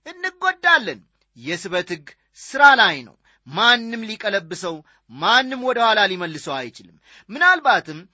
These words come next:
ሰዎች ይህን ማድረግ እንደሚችሉ ይናገሩ ይሆናል። መጨረሻ ተሸናፊዎቹ ግን እነርሱ ራሳቸው ይሆናሉ። ብዙ ሰዎች የእግዚአብሔርን ትእዛዝ ቢተላለፉም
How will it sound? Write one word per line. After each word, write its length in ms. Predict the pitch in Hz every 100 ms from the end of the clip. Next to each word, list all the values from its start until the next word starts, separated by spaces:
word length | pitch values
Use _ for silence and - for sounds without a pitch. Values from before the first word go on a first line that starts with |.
| _ -
ሰዎች 400 | 131 151 180 175
ይህን 200 | 175 180
ማድረግ 320 | 180 180 170 170
እንደሚችሉ 480 | 175 175 170 165 165
ይናገሩ 600 | 165 165 160 156 131 139 175
ይሆናል። 380 | 320 311 175 92 _ _ _ 110
መጨረሻ 560 | 127 143 180 165 160 165 156 139 127 _ _ -
ተሸናፊዎቹ 1080 | 143 202 262 254 247 240 214 208 196 180 175
ግን 160 | 156 147 139 _ _
እነርሱ 460 | 139 214 262 277 - 262
ራሳቸው 640 | 226 196 196 151 - 147 139 - _ _
ይሆናሉ። 580 | 160 269 285 202 143 107 90 _ _ _ _
ብዙ 120 | 117 147
ሰዎች 380 | 170 185 190 185 - _ _ -
የእግዚአብሔርን 840 | 123 117 160 196 202 208 214 208
ትእዛዝ 520 | 185 208 202 202 208 202
ቢተላለፉም 920 | 190 202 214 208 208 208 208 190